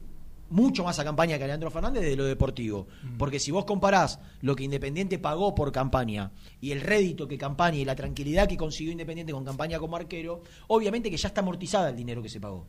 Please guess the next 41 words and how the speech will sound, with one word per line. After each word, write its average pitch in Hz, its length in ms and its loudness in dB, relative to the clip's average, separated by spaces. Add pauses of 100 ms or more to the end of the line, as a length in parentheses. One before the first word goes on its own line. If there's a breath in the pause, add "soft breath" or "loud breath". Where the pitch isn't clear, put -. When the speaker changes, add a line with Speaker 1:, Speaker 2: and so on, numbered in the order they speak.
Speaker 2:
Seguro. 117 320 -4
Speaker 1:
No 170 140 0
tenga 220 220 -2
ninguna 226 280 0
duda 160 360 4 (220 loud breath)
que 175 120 0
desde 175 180 6
lo 185 100 6
deportivo 226 400 2
ya 220 140 -2
se 180 100 -4
amortizó. 147 480 -8
Ahora, 131 480 -2 (600 soft breath)
como 113 180 -8
institución, 175 760 2 (580)
Independiente 156 880 4
está - 260 0
en 180 100 -2
condiciones 131 760 -2
de 160 320 2 (280 loud breath)
sacarle 156 520 -2
un 147 120 -4
rédito 147 320 -2
Speaker 2:
Sí, 135 100 -6
Speaker 1:
económico 143 300 -4
Speaker 2:
claro, 131 160 0
Speaker 1:
a - 20 -4
Campaña. 117 320 -4
Speaker 2:
lógico. 139 400 -4
Speaker 1:
Como 156 140 -4
estaba 196 400 6
en 165 40 -6
condiciones, 180 540 4
por 117 160 -10
lo 113 100 -12
que 117 80 -12
dije 139 440 -2
en 117 80 -2
el 120 80 2
bloque 165 200 4
anterior, 160 480 6